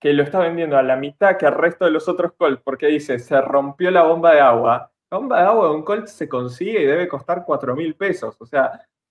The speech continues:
el tipo dice, "Uh, puedo pagar cuatro mil pesos por la bomba de agua o vender el auto a mitad de precio".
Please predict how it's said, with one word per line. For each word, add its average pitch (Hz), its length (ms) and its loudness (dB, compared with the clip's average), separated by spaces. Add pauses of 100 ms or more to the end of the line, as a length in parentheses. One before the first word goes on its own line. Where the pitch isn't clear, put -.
(100)
el 151 160 0
tipo 226 200 0
dice, 202 280 2
"Uh, 156 360 2 (600)
puedo 208 180 4
pagar 151 320 6
cuatro 165 300 0
mil 226 180 -4
pesos 226 300 -6
por 175 140 -4
la 165 120 4
bomba 185 300 2
de 175 100 0
agua 220 420 2 (500)
o 143 140 4
vender 151 300 4
el 165 120 4
auto 175 200 4
a 151 60 2
mitad 143 320 0
de 135 80 2
precio". 117 400 -12